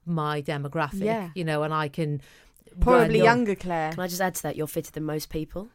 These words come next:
Speaker 1: Right,
Speaker 3: You don't
Speaker 1: thank
Speaker 3: have
Speaker 1: you.
Speaker 3: to. You don't have to caveat that. On,
Speaker 2: <laughs> Yeah.
Speaker 3: genuinely, I think,
Speaker 2: Demographic.
Speaker 3: I, I th-, I think it's hard for us though, because we are surrounded by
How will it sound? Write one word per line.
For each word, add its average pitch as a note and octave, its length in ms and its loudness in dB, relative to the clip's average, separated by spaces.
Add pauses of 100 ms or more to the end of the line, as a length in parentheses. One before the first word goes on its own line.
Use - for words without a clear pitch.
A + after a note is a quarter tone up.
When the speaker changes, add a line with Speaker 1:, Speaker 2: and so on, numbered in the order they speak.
(120)
Speaker 1:
Right, C#3 200 -6
Speaker 3:
You D#3+ 80 -6
don't - 140 -2
Speaker 1:
thank F#3 180 -6
Speaker 3:
have - 40 -4
Speaker 1:
you. C#3 60 -6
Speaker 3:
to. - 60 -4
You F3 40 -4
don't G3 160 0
have C4+ 120 4
to A3 120 -2
caveat F3+ 460 -2
that. D3 180 -2
On, G3 260 -6
Speaker 2:
<laughs> G#3+ 60 -4
Yeah. G#3 100 -2
Speaker 3:
genuinely, F3+ 560 0
I D3 40 -6
think, A#3 300 4
Speaker 2:
Demographic. A#3+ 360 2
Speaker 3:
I, - 140 6
I A#3 40 2
th-, F#3+ 120 -4
I - 100 0
think D#4+ 240 0
it's C#4 140 2
hard C#4 260 -4
for - 200 -6
us D3+ 160 -4
though, D3+ 160 -4
because E3 260 -8
we G#3 80 -4
are A#3 160 -4
surrounded G#3+ 800 -4
by C#3+ 400 -6